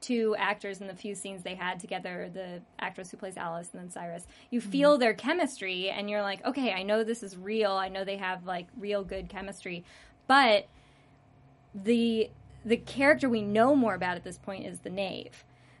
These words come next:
Speaker 1: So you have, you set it up where you're like, "Oh, these two people have this, like, beautiful chemistry," but then you start to get to know the Knave, and he's so much fun. And so, and I, I definitely feel like he has a thing for Alice. So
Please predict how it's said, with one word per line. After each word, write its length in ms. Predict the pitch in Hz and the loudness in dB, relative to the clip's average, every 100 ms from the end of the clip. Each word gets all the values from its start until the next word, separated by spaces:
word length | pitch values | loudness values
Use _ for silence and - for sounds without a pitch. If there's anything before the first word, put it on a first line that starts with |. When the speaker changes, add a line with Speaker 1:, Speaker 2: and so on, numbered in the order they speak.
| - | -12
Speaker 1:
So 440 | - 226 214 208 | 2 6 8 6
you 240 | 208 214 240 | 2 2 2
have, 680 | 214 226 220 220 214 190 - | 2 4 6 6 4 2 -6
you 160 | 214 | -6
set 260 | 196 277 262 | 0 4 4
it 80 | 240 | 6
up 220 | 226 220 | 4 4
where 100 | 214 | 2
you're 200 | 202 202 | 2 2
like, 180 | 202 196 | 2 0
"Oh, 200 | 247 294 | 0 0
these 180 | 247 233 | 0 -4
two 160 | - 254 | -4 -4
people 380 | 262 254 240 220 | -2 -2 -2 -2
have 180 | 214 | -2
this, 220 | 196 214 214 | -4 -4 -4
like, 160 | 208 | -6
beautiful 320 | 180 202 190 196 | -4 -6 -4 -4
chemistry," 760 | 247 294 285 - 208 190 190 190 | 2 2 2 0 -2 0 0 0
but 160 | 220 | 2
then 300 | 233 220 214 | 2 2 0
you 220 | - 208 | -2 -4
start 260 | 214 240 226 | -2 0 0
to 60 | 220 | 0
get 160 | 214 - | -2 -2
to 80 | |
know 300 | 196 214 294 | 0 2 2
the 80 | 254 | 2
Knave, 460 | 202 185 190 196 - | 0 -2 -2 -4 -4
and 120 | 226 | 0
he's 180 | 240 247 | 0 0
so 100 | 254 | 0
much 200 | 254 247 | 0 0
fun. 540 | - 320 392 - - 220 - - - - | -2 0 0 -4 -8 -14 -18 -20 -10 2
And 160 | 233 | 2
so, 480 | 240 254 240 233 226 | 4 4 6 6 4
and 280 | 220 226 220 - _ _ - | 4 2 0 -6 _ _ 2
I, 180 | 240 247 - - | 4 2 -8 -2
I 140 | 208 220 | 2 4
definitely 360 | 220 247 214 | 4 2 -2
feel 160 | 202 208 | 0 0
like 140 | 185 | 0
he 80 | 185 | -2
has 160 | 185 180 | -6 -6
a 60 | |
thing 240 | 175 185 175 | -8 -8 -8
for 100 | - | -4
Alice. 560 | 208 196 165 185 - - | 0 0 -2 -6 -8 -12
So 320 | - 208 202 | 2 4 4